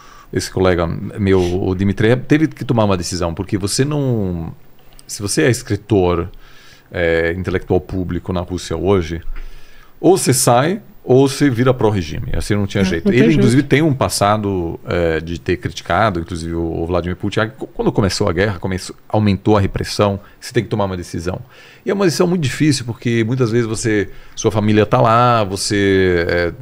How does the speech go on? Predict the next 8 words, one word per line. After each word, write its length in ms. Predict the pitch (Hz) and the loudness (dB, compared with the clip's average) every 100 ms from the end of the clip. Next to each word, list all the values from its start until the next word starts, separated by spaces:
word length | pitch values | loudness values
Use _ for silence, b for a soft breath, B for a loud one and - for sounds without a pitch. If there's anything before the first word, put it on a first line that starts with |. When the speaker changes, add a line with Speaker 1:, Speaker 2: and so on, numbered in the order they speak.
| 92 | -6
Speaker 1:
você 140 | 101 | -4
acaba 280 | 92 107 98 | 0 0 0
de 60 | |
comprar 280 | 90 95 95 | -2 -2 0
um 100 | 90 | 0
apartamento, 1000 | 90 104 - 120 104 110 104 98 95 87 B B B B B - | 0 -2 -2 -2 -2 -2 -4 -6 -8 -8 B B B B B -6
de 100 | 95 | -4
repente 880 | 101 101 101 107 95 92 90 90 | -2 -2 -2 -2 0 0 0 -2